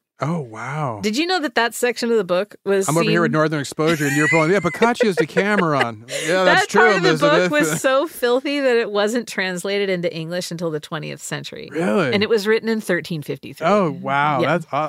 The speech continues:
Speaker 1: I got a copy if you wanna break into
Speaker 2: Sure.
Speaker 1: it. It's somewhere.
Speaker 2: We'll do a reading
Speaker 1: Yeah.
Speaker 2: later. <laughs> So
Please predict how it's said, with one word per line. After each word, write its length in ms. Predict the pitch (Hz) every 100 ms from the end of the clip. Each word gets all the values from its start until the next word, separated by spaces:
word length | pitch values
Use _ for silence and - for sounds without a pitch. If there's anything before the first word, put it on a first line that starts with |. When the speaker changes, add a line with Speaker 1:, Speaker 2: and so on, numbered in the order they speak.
| 156
Speaker 1:
I 20 |
got 160 | 240 254
a 20 |
copy 320 | 190 233 170
if 80 | 123
you 80 | 123
wanna 160 | 123
break 180 | 117 113
into 140 | 135
Speaker 2:
Sure. 240 | 165 480 453
Speaker 1:
it. 80 | 127
It's 80 | -
somewhere. 260 | 151 247 254
Speaker 2:
We'll 20 | 294
do 0 |
a 60 | 262
reading 340 | 254 262 226
Speaker 1:
Yeah. 200 | 180 180
Speaker 2:
later. 260 | 185 185 262
<laughs> 200 | 240 262
So 340 | - - 233